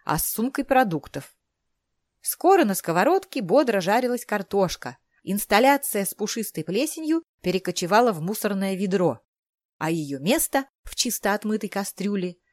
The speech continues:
заняли сардельки. Жизнь налаживалась.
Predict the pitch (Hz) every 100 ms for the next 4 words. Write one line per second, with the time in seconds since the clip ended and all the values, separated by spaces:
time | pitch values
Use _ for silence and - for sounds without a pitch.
0 | _ 127 156 180 175 170 - 139 143 139
1 | 151 135 - 110 _ _ _ _ _ _
2 | - 139 185 247 208 208 _ - 139 147
3 | 143 135 131 127 135 -